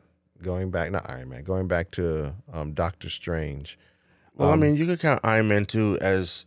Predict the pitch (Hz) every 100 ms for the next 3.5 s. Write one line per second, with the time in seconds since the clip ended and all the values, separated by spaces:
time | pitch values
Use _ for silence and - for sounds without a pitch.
0 | - 101 98 87 90 85 82 - _ _
1 | _ _ _ _ - 107 98 95 95 90
2 | 95 - 92 92 90 85 85 82 82 82
3 | 85 71 90 85